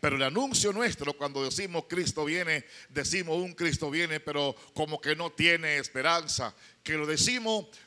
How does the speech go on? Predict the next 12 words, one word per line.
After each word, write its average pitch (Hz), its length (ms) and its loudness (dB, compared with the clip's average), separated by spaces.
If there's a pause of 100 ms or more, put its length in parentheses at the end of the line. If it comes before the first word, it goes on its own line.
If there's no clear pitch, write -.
(120)
por 165 200 6
un 208 240 2
compromiso 180 1080 2
que 151 160 -4
nosotros 151 560 0
tenemos, 190 500 0 (220)
pero 151 240 4
no 185 220 2
por 160 160 4
una 185 320 0
convicción 170 840 4 (200)
realmente 165 920 0